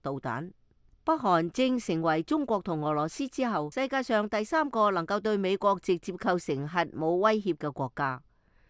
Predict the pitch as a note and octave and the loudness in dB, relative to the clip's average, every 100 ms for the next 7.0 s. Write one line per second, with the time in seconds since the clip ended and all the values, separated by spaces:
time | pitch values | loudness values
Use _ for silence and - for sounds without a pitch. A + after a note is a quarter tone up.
0 | _ _ - D#3+ D#3 D#3 C4 C4+ G3+ D#3+ | _ _ -4 0 2 0 -2 2 2 2
1 | D#3 A#3 E3 F#3 E3+ C#3+ C#3+ F3 F3+ E3 | 4 2 2 0 0 0 -2 0 2 2
2 | - F3+ G#3+ F3+ D#3+ E3 G#3 A3 B3 B3 | 2 0 4 4 4 0 -2 -2 0 0
3 | B3 A#3+ G#3 B3+ G#3+ G3 F#3 A3 D#3+ A#2 | 0 2 2 2 0 0 -2 -2 -6 -8
4 | - _ _ _ - A#3+ A#3 C4 G#3+ F#3 | -10 _ _ _ -2 0 2 -2 -2 0
5 | C#4+ - F#3+ F#3+ G#3 G3+ B3+ C4 G#3 G#3+ | 0 2 2 2 2 0 0 -2 -2 0
6 | C4 A3+ G3 F#3 G3+ F3 C3+ D#3 C#3+ | 0 0 0 0 -2 -2 -4 -4 -6